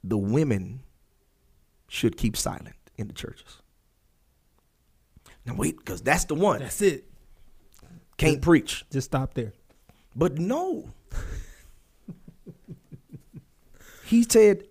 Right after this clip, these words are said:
Speaker 1: everybody should keep silent first.
Speaker 2: Mm.
Speaker 1: Then he goes to unpack how tongues should be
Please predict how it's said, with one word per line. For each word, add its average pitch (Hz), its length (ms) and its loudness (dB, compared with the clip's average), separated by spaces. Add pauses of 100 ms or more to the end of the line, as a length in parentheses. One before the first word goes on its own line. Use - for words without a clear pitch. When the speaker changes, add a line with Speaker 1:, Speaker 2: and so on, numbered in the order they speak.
(540)
Speaker 1:
everybody 214 640 0
should - 240 -8
keep - 180 -6
silent - 400 -8
first. - 680 -6 (280)
Speaker 2:
Mm. 107 200 -10 (960)
Speaker 1:
Then 165 140 6
he 165 120 4
goes 139 240 6
to - 160 -2
unpack 123 440 2
how 170 800 -2 (720)
tongues 220 1200 2 (1000)
should - 560 2
be 120 560 4